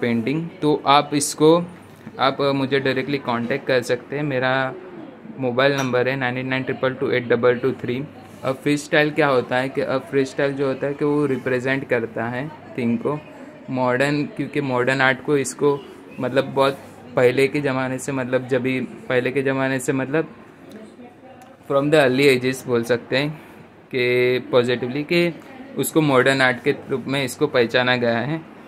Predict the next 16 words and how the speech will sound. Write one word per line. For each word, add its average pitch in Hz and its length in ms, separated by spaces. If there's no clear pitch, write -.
इसलिए 131 240
modern 127 480
आर्ट। 127 200
और 123 120
abstract 135 440
art 135 140
इसलिए 135 360
क्योंकि 143 320
ऐसा 131 380
कुछ 143 120
fine 147 640
lines 135 580
use 135 280
नहीं 127 200
करते 120 320
हैं। 151 200